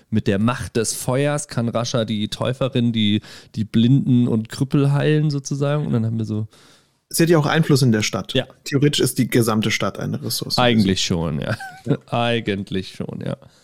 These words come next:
Speaker 2: Ja. Das,
Speaker 1: Ich glaub,
Speaker 2: glaube ich, ist schon ganz ordentlich.
Speaker 1: ich glaube,
Speaker 2: Also
Speaker 1: die
Speaker 2: sie
Speaker 1: hat
Speaker 2: eine
Speaker 1: schon ganz
Speaker 2: gesamte
Speaker 1: schön
Speaker 2: Stadt,
Speaker 1: viele Ressourcen,
Speaker 2: sie
Speaker 1: ja.
Speaker 2: hat einen roten Drachen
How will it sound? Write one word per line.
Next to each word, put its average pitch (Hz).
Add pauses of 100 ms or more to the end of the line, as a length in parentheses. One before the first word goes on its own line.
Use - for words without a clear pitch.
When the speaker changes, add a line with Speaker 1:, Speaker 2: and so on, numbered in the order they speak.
(120)
Speaker 2:
Ja. - (640)
Das, - (380)
Speaker 1:
Ich 127
glaub, 110
Speaker 2:
glaube 120
ich, 139
ist 139
schon 165
ganz 147
ordentlich. 127
Speaker 1:
ich 113
glaube, 123
Speaker 2:
Also 120
Speaker 1:
die 113
Speaker 2:
sie 110
Speaker 1:
hat 120
Speaker 2:
eine 135
Speaker 1:
schon 123
ganz 110
Speaker 2:
gesamte 160
Speaker 1:
schön 117
Speaker 2:
Stadt, 139
Speaker 1:
viele 101
Ressourcen, 95
Speaker 2:
sie -
Speaker 1:
ja. -
Speaker 2:
hat -
einen 127
roten 151
Drachen 135